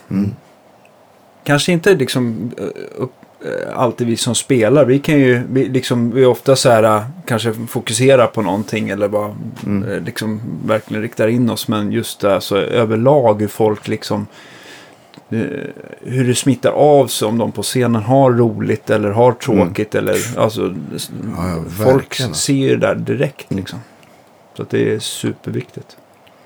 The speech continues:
Speaker 1: Ja, men jag hå-, håller absolut med om det. Och speciellt det där med att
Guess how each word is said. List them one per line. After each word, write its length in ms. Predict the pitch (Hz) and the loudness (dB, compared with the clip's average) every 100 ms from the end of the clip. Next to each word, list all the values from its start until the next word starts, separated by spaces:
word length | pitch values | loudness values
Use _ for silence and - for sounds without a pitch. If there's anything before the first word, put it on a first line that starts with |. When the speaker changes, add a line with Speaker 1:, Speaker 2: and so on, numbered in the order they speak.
| _ _ _ - _ _ | _ _ _ -20 _ _
Speaker 1:
Ja, 140 | - 101 | -10 -4
men 120 | 120 | 0
jag 80 | 120 | 2
hå-, 220 | 120 - | 0 0
håller 380 | 120 113 120 - | -2 -2 -2 -6
absolut 460 | 120 - 117 117 - | -8 -6 -6 -4 -6
med 120 | 107 | -6
om 140 | 104 | -4
det. 100 | 104 | -4
Och 100 | 104 | -6
speciellt 460 | - 104 123 127 123 | -4 -2 2 0 0
det 100 | 113 | -2
där 140 | 110 | 0
med 160 | 104 101 | -2 -4
att 320 | - - - | -8 -18 -20